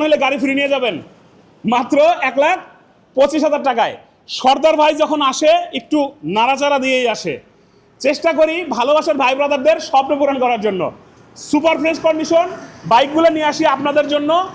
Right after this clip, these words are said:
একদম সীমিত লাভে। লাভ ছাড়া তো আর বিক্রি করা যাবে না, যেহেতু শোরুমটা চালাই দিচ্ছি, শোরুমে খরচ আছে, সামান্য কিছু লাভ রেখে আপনাদের স্বপ্ন পূরণ করব,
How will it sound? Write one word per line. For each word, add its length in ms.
একদম 340
সীমিত 460
লাভে। 280
লাভ 300
ছাড়া 140
তো 60
আর 120
বিক্রি 180
করা 160
যাবে 180
না, 140
যেহেতু 200
শোরুমটা 360
চালাই 220
দিচ্ছি, 280
শোরুমে 260
খরচ 300
আছে, 240
সামান্য 600
কিছু 220
লাভ 220
রেখে 260
আপনাদের 360
স্বপ্ন 180
পূরণ 200
করব, 180